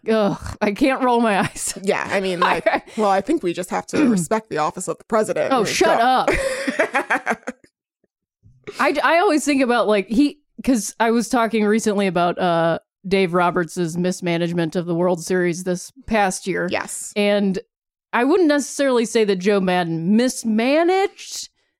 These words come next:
Speaker 1: the twenty sixteen World Series, but I feel like they overcame some <laughs> management obstacles
Speaker 2: He made some choices.
Speaker 1: that he threw out there. Um, but yeah, that was such a wild,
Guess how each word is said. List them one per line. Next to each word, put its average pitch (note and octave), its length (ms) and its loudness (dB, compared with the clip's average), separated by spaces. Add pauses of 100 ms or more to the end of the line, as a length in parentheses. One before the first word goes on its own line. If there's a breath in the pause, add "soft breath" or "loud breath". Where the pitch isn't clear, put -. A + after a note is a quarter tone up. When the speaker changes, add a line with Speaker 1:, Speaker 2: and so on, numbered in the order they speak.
Speaker 1:
the F#4+ 100 2
twenty F#4 240 2
sixteen F4 380 2
World E4+ 200 2
Series, E4 340 2
but C4+ 120 0
I B3 120 2
feel D#4 280 2
like C4+ 240 2
they A3+ 720 4
overcame A3+ 840 2
some F#3+ 380 -2
<laughs> A3 120 0
management C#4+ 480 2 (120)
obstacles - 560 -2
Speaker 2:
He F#4 60 4
made F#4 160 0
some G4 140 2
choices. A4 360 0
Speaker 1:
that D#4 140 2
he E4 160 4
threw C4+ 580 2 (340 soft breath)
out A#3 280 0
there. F3 260 -2 (300 loud breath)
Um, G#3+ 500 2 (200)
but C4 200 0
yeah, E4 160 4
that D4 180 2
was D#4+ 140 2
such D#4+ 160 0
a D4+ 80 4
wild, A#3+ 640 2